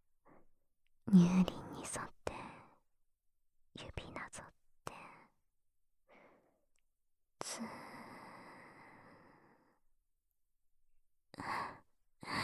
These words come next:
気持ちよさそう。こんな風にメス扱いされて、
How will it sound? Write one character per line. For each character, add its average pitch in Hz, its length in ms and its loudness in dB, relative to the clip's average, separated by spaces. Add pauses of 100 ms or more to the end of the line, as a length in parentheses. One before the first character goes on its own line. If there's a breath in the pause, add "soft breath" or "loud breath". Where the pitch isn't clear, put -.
(460 loud breath)
気 - 160 6
持 220 160 6
ち - 200 0
よ 240 80 2
さ - 180 -4
そ - 140 -8
う。 - 20 -14 (1800)
こ - 80 4
ん - 60 12 (200)
な - 540 12
風 - 80 4
に - 80 0
メ - 160 0
ス - 180 -2 (220)
扱 - 320 0
い - 80 -6
さ - 120 0
れ - 80 0 (200)
て、 - 80 -6